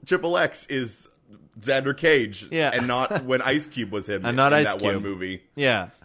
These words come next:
Speaker 1: Uh,
Speaker 2: Although I love Ice Cube. I love that Ice
Speaker 1: Oh.
Speaker 2: Cube. Ice Cube is this weird joke that, like,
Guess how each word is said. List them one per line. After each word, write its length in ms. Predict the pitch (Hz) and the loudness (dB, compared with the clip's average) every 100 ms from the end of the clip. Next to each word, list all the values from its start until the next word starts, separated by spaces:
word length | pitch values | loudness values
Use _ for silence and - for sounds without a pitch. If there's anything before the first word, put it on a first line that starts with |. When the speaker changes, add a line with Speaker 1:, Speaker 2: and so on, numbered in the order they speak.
| - | -6
Speaker 1:
Uh, 140 | 107 107 | -2 4
Speaker 2:
Although 180 | 151 208 | 6 6
I 100 | 208 | 6
love 260 | 170 147 | 6 4
Ice 220 | 139 110 - | 4 0 -2
Cube. 280 | 104 90 - _ _ - 381 - - | -6 -8 -12 _ _ -8 -8 -8 -2
I 60 | |
love 180 | 151 202 | 2 2
that 140 | 185 - | 0 -2
Ice 160 | 135 127 | 0 4
Speaker 1:
Oh. 100 | 220 | 4
Speaker 2:
Cube. 200 | 147 143 - - | 4 0 -10 -2
Ice 220 | 160 170 | 2 2
Cube 220 | - 226 175 | 0 -4 0
is 180 | 160 | -2
this 420 | 147 139 127 - - | 0 -2 -4 -12 -14
weird 600 | 123 120 120 139 147 117 | -14 -6 0 2 0 -4
joke 520 | 98 107 110 101 - - _ _ - | -6 -4 -2 -4 -10 -20 _ _ -8
that, 220 | 123 123 | -4 0
like, 300 | 131 117 | 2 2